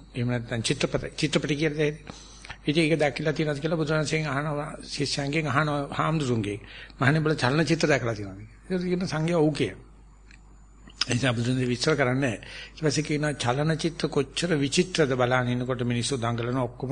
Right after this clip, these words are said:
චලන චිත්‍ර තියෙනවා. චිත්තං චිත්-, චලන චිත්-, චරණ චිත්තම්පි චිත්තතරං කියලා. කියනවා. හිත ඊටත් වැඩිය විචිත්‍රයි.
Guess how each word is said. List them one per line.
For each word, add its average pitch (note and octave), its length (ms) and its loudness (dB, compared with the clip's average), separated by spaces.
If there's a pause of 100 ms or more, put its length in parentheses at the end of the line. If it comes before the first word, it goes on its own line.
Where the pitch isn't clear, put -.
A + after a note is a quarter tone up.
චලන C3 380 -2
චිත්‍ර D#3 280 -2
තියෙනවා. C3 420 0 (440)
චිත්තං - 560 0
චිත්-, - 320 0 (140)
චලන E3 400 2
චිත්-, - 340 0 (100)
චරණ C#3 440 2
චිත්තම්පි G3 600 2
චිත්තතරං B2 720 0
කියලා. - 260 -14
කියනවා. A#2+ 280 -8
හිත C3 220 -2
ඊටත් E3+ 220 4 (120)
වැඩිය F#3 280 0
විචිත්‍රයි. F3 600 0